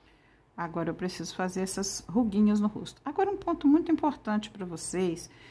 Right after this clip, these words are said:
que querem fazer retrato. Gente, retrato A pessoa que tem umas ruguinhas, ó, vamos fazer as ruguinhas da moça. Mas não exagera não, porque se ela ficar com cara de velha, ela não vai gostar do retrato não, tá?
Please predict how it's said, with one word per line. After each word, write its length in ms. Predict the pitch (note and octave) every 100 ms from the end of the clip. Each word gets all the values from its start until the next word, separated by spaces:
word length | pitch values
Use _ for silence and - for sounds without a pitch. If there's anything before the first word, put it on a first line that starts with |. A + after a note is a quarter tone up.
| - _
que 120 | -
querem 260 | B3+ A#3+
fazer 300 | B3 A3+ G#3+ G#3+
retrato. 720 | G#3+ G#3+ - D3 B2+ - -
Gente, 480 | D#3 G#3 F#3 - - - - - -
retrato 1120 | - A#3+ B3+ - F3 F3 A3 A3+ - - D3+ D#3+ _ _ _
A 40 | -
pessoa 400 | - D#3+ G#3 C4
que 140 | -
tem 200 | B2+ D#3+
umas 220 | D#3 D3
ruguinhas, 640 | F3+ A#3+ C4+ A3+ B3+ E4 G#3+
ó, 160 | D3+
vamos 280 | C#3+ D#3 E3
fazer 360 | - F#4+ D#4+ D4+
as 100 | C#4
ruguinhas 460 | D#4+ B3 A3+ C4
da 120 | B3+ F4+
moça. 540 | C4 F#3+ F#3 - - - _ _ _ _ _ _ _ _ -
Mas 1000 | E3+ E3+ E3 F#3+ A#3+ G#3+ E3 - - -
não 200 | F3+ G3+
exagera 640 | G#3+ A#3 G#3+ F#3+ G3 C4
não, 260 | A3+ F3+ F#3
porque 220 | - E3+
se 140 | -
ela 100 | F#3
ficar 220 | G3 -
com 140 | G3+ F#3+
cara 280 | - F3+ F3+
de 120 | D#3
velha, 440 | D#3+ F#3 G#3+ G#3+
ela 120 | F#3
não 120 | F#3+ F#3+
vai 140 | G3+
gostar 320 | A3+ A3 A#3+
do 100 | A#3+
retrato 540 | B3 C#4+ C4 C#4 - F#4+
não, 280 | C4+ F#3+
tá? 340 | E3+ - G3